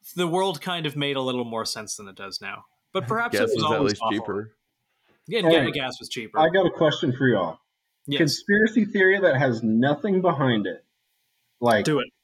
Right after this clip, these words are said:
Speaker 3: like, completely out there. That might make sense. I
Speaker 1: I'm
Speaker 3: got
Speaker 1: curious.
Speaker 3: this one. How many kids go missing in the U S every year?
Speaker 2: Are you talking about the, uh, national parks?
Speaker 3: No, no, no, no, something different.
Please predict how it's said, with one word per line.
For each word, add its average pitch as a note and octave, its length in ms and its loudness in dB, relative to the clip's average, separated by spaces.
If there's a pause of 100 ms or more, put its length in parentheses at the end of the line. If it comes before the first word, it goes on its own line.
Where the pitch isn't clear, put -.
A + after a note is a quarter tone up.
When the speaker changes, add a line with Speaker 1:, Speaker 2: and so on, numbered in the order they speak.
(200)
Speaker 3:
like, B2+ 220 0
completely D#3+ 640 4
out A#2 200 4
there. E2 260 -4 (720)
That B2+ 140 4
might D#3 280 2
make C#3+ 240 0
sense. - 640 -6 (680)
I B2+ 60 2
Speaker 1:
I'm C3+ 60 2
Speaker 3:
got - 100 2
Speaker 1:
curious. C3+ 200 -2
Speaker 3:
this G#2 120 -4
one. - 100 -12 (520)
How D#3+ 160 0
many F#3 160 4
kids F3 300 2
go D#3+ 140 6
missing D3 340 4
in C3 100 6
the B2 60 6
U B2 140 6
S G#2+ 140 0
every F#2+ 220 -2
year? E2+ 320 -6 (800)
Speaker 2:
Are G#2+ 80 -4
you A2 80 -4
talking C#3 220 -2
about A2+ 260 -2
the, G2+ 200 0
uh, F#2+ 80 0
national F#2+ 360 -4
parks? G2 420 -4 (920)
Speaker 3:
No, B2 200 4
no, A#2 60 4
no, A#2 240 4
no, G2 40 2
something B2 240 4
different. G#2+ 360 0